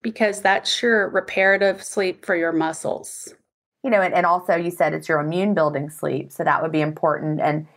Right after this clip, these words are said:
Speaker 2: I guess when you're sick, when you sleep so deeply, that's your body doing what it needs to do. That makes sense.
Speaker 1: Let's talk about falling asleep. If you have been lying awake for greater than twenty minutes, uh, Doctor Bruce says you need to get out of bed.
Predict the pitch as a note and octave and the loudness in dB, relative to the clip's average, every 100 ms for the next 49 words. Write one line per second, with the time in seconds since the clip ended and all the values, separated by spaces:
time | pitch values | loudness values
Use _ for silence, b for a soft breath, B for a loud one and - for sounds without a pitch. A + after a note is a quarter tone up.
0 | b b - - F#3 F#3 F#3+ D#3+ D#3+ - | b b -4 -2 -2 -2 0 -2 -4 -2
1 | D4 - - E3+ D3+ D3 F#3 E3+ - E3+ | 0 0 -2 -2 -2 -2 0 0 0 0
2 | D3+ C#3 D3+ D3+ - - - D#3+ D#3 - | 0 -2 -4 -4 -2 -4 -2 -6 -10 -4
3 | D#3 D#3 D3+ D3 C#3+ C#3 C#3 C#3 C#3 D3+ | -4 -2 -2 0 0 0 0 0 -4 -2
4 | D#3 D3 D3 C#3+ D3+ C#3+ C#3 - C#3 C#3+ | 0 2 2 2 0 -4 -4 -4 0 2
5 | C#3 D3 _ _ _ - F3+ - D3 - | 2 -2 _ _ _ -6 -4 -2 -4 -2
6 | - C#3+ C#3 - _ _ _ _ _ - | -2 -2 -4 -14 _ _ _ _ _ 0
7 | D#4 G4 F#4+ E4 - C#4 C#4 F#3 E3 C3+ | 0 2 0 0 2 2 4 0 -2 -2
8 | B2 - _ _ _ - A3 A3+ D4 C4+ | -2 -6 _ _ _ 0 0 4 2 4
9 | A#3+ G#3+ G#3+ C4+ D#4 G#3 F3 - - E3+ | 0 2 2 4 4 4 2 -2 -10 -2
10 | F#3 G3+ G#3+ F#3+ F#3 - F#3+ C4+ F3+ F#3+ | 2 4 2 2 -4 0 2 4 4 2
11 | - - - - _ _ F#3 F3 F#3 G3 | -2 -14 -16 -18 _ _ 0 2 2 0
12 | A3 G#3 F#3+ F#3+ - F#3 E3+ F3+ F3 E3 | -2 -2 -4 -4 0 2 2 2 2 2
13 | E3 E3 D#3+ - D3+ - - - | 2 2 0 0 -2 -2 -6 -12